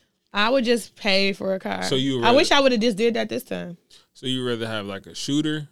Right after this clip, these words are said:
Speaker 2: or, like, just something reliable?
Speaker 1: Like, a, something reliable. Like, it don't have to be, like, <laughs> no fucking shooter. <laughs> Hold up. But something, like, reliable. Because
Speaker 2: What's,
Speaker 1: when you
Speaker 2: what's
Speaker 1: look,
Speaker 2: a reliable price range?
Speaker 1: when you look at cars, right?
Speaker 2: I'm
Speaker 1: Like, when you
Speaker 2: looking.
Speaker 1: look at cars and
Speaker 2: Mm-hmm.
Speaker 1: you see, like, cars that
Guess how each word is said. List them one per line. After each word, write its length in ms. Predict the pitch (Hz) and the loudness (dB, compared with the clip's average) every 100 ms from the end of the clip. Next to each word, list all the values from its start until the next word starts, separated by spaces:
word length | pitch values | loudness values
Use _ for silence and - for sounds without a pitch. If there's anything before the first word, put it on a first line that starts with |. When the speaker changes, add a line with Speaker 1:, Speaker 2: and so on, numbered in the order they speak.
| _ | _
Speaker 2:
or, 100 | - 107 | -10 -8
like, 280 | 104 98 | -6 -8
just 180 | 98 104 | -8 -10
something 260 | 110 104 98 | -8 -10 -10
reliable? 560 | 90 95 95 85 110 277 | -12 -10 -10 -12 -8 0
Speaker 1:
Like, 180 | 330 320 | 0 0
a, 60 | |
something 340 | 330 349 349 320 | 0 0 0 -2
reliable. 560 | 320 294 294 302 285 | 0 0 0 -2 -2
Like, 260 | 285 269 247 | 0 0 2
it 60 | 254 | 2
don't 140 | 302 | 0
have 140 | 285 | -2
to 60 | - | -2
be, 120 | 233 | -2
like, 180 | 240 254 | -2 0
<laughs> 20 | |
no 180 | 311 190 | 0 0
fucking 600 | 208 539 285 - 247 311 | 2 4 4 4 2 2
shooter. 420 | 311 - 440 359 - 415 | 4 8 8 8 6 4
<laughs> 120 | 494 | 4
Hold 220 | 294 277 | 4 6
up. 220 | 370 233 - 330 302 349 480 480 | 6 4 2 0 0 -2 -2 2
But 220 | 233 254 | 6 6
something, 320 | 254 427 427 381 | 6 4 2 2
like, 160 | 330 | 2
reliable. 480 | 285 254 240 269 240 | 2 4 4 4 2
Because 160 | 220 156 | 0 4
Speaker 2:
What's, 160 | 180 | 4
Speaker 1:
when 80 | 196 | 6
you 60 | 330 | 6
Speaker 2:
what's 120 | 180 | 6
Speaker 1:
look, 40 | - | 6
Speaker 2:
a 40 | |
reliable 520 | 131 123 123 123 117 | 4 4 4 4 0
price 340 | 104 123 113 110 | 0 2 2 0
range? 180 | 101 92 | -4 0
Speaker 1:
when 120 | 370 | 2
you 40 | 932 381 | 2 -2
look 140 | 359 | 2
at 120 | 311 | 2
cars, 440 | 311 285 240 214 185 | 2 4 4 4 2
right? 320 | 196 208 - | 2 2 -2
Speaker 2:
I'm 220 | 107 117 127 | -6 -4 2
Speaker 1:
Like, 160 | 214 | 2
when 100 | 208 | 4
you 80 | 269 | 2
Speaker 2:
looking. 220 | 294 285 | 2 0
Speaker 1:
look 80 | 262 | -2
at 40 | |
cars 460 | - 226 226 226 226 | 0 2 4 2 2
and 80 | 117 | 0
Speaker 2:
Mm-hmm. 120 | 208 | 0
Speaker 1:
you 80 | 214 | 0
see, 180 | - 233 | -2 0
like, 220 | 208 180 | 0 0
cars 380 | 233 208 196 190 | 0 2 2 2
that 260 | 190 180 | 0 -2